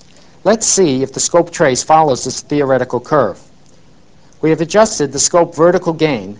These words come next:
so that the display matches the theoretical waveform at one position. We'll see if the scope trace follows the shape of this theoretical curve.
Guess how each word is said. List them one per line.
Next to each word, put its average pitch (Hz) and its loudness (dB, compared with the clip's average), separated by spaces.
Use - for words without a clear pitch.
so - -8
that 135 -2
the 143 -6
display 143 0
matches 151 -2
the 147 -8
theoretical 160 -2
waveform 127 -2
at 135 -8
one 165 -2
position. 156 -2
We'll 135 -4
see 233 0
if - -2
the 151 -8
scope 175 0
trace 131 0
follows 170 2
the - -10
shape 151 0
of 123 -10
this - -4
theoretical 139 -2
curve. 107 -4